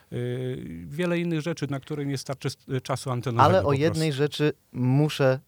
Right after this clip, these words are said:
Speaker 2: powiedzieć. Kiedy rozmawialiśmy ostatnim razem, mówił pan o niezwykłych roślinach znalezionych w komorze grobowej.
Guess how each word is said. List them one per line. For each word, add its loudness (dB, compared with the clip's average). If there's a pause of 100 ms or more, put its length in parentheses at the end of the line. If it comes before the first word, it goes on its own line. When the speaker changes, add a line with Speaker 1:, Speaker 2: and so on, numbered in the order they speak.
(140)
Speaker 2:
powiedzieć. 0
Kiedy -2
rozmawialiśmy 2
ostatnim -2
razem, 2
mówił -2
pan -2
o 2 (340)
niezwykłych -2
roślinach -2
znalezionych -4 (100)
w -18
komorze -2
grobowej. -4